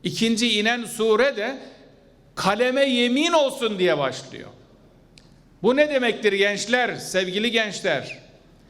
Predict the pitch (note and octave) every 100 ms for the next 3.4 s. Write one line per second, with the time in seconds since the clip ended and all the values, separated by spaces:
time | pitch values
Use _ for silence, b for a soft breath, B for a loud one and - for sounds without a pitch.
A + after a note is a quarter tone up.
0 | b b G#3+ C#4 B3 A#3 A#3 A#3 A3+ A#3+
1 | A#3 F3+ - B B B E3+ A3 A3 A#3
2 | A#3 A3+ A3+ G#3+ B3 B3+ A3 A3 A#3 G#3+
3 | G#3+ B3+ B3